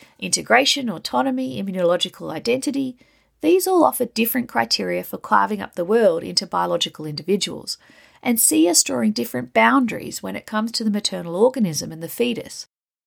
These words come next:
There are other options available to us too in the literature, but I'll stop there.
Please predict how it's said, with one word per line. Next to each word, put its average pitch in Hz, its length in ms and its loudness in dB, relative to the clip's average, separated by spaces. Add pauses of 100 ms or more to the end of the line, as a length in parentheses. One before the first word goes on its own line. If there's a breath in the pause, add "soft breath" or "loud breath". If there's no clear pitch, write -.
(920)
There 254 160 6
are 269 160 4
other 349 260 6
options 196 400 0
available 165 440 -12
to - 200 -14
us 165 160 -6
too 247 320 4
in 165 100 -6
the 170 80 -12
literature, - 480 -6 (680)
but 254 100 2
I'll 262 140 4
stop - 340 2
there. 262 360 4